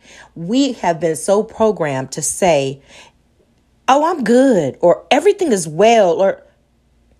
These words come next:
but it wasn't in that particular moment.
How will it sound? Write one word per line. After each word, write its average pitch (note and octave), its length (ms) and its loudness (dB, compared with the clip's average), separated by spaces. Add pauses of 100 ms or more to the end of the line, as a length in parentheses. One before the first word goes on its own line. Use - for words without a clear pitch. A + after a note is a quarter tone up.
(200)
but G3+ 280 0
it B3+ 140 4
wasn't C4 440 0
in G#3 140 0
that A#3+ 200 0
particular C4+ 480 -4
moment. G#3+ 500 -4